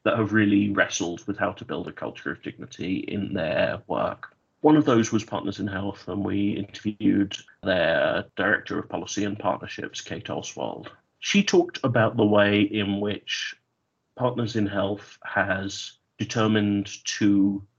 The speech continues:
make longer term commitments to places so that they have real time to set up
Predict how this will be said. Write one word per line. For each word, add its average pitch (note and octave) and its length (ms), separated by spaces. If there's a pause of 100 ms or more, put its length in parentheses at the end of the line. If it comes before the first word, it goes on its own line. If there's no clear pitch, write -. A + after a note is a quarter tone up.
(100)
make G2+ 280
longer B2 360
term A#2 340
commitments C3+ 680
to D3 100
places D3+ 680
so - 180
that A2+ 120
they G#2 100
have A2+ 260
real A#2+ 220
time C3 600
to G2+ 480 (160)
set - 340
up A2 340